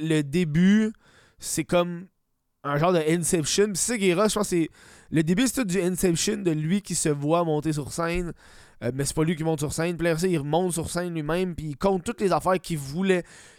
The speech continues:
qu'il voulait faire pendant le brainstorm, mais qu'il a pas pu faire. Puis j'étais comme, « Ouais, mais Chris, c'est un sh-, c'est un show où est-ce que tu veux compter ce que t'aurais voulu faire au Centre Bell ? » J'ai l'impression qu'à un moment donné, c'est comme, « Ok, je suis au Centre Bell, faut que je fasse tout.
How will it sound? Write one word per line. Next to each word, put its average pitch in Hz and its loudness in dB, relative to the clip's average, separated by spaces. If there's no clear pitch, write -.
qu'il 190 0
voulait 233 4
faire 247 4
pendant 202 2
le 202 0
brainstorm, 196 0
mais 175 -2
qu'il 170 -2
a - 0
pas 202 0
pu - -6
faire. 202 2
Puis - 0
j'étais 208 6
comme, « 247 6
Ouais, 233 4
mais 226 4
Chris, - -2
c'est - -2
un 262 6
sh-, - 0
c'est - -2
un 214 6
show 285 4
où 277 8
est-ce 226 4
que 214 -2
tu 180 -4
veux 214 4
compter 208 0
ce - 0
que 214 0
t'aurais 185 2
voulu 175 0
faire 214 0
au 196 2
Centre 175 -2
Bell ? » 190 -2
J'ai 185 0
l'impression 185 0
qu'à 233 -2
un - 0
moment 160 0
donné, 196 0
c'est 175 -2
comme, « 160 -2
Ok, 156 -2
je 208 2
suis - -6
au 165 0
Centre 160 -2
Bell, 180 2
faut 156 -6
que 147 -4
je 139 -6
fasse 143 -4
tout. 185 2